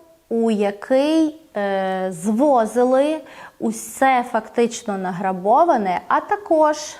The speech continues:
полтавський люд із довколишніх територій. Е, якщо вони не були закриті і виїзд, в'їзд не був заборонений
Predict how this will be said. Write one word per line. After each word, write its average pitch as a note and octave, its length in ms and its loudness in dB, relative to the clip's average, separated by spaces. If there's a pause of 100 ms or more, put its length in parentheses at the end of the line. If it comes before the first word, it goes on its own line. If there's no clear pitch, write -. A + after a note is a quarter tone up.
(140)
полтавський A3 760 0
люд D4 360 0
із A3 140 -4
довколишніх G#3 760 -2
територій. G#3+ 840 0 (460)
Е, G3+ 160 2
якщо G#3 300 0
вони A#3+ 220 2
не A#3 80 4
були A3 320 2
закриті G#3+ 1080 0
і G3 480 -2
виїзд, G#3 560 -2
в'їзд G#3 420 -4
не G#3 120 0
був G#3 220 0
заборонений G3+ 1120 0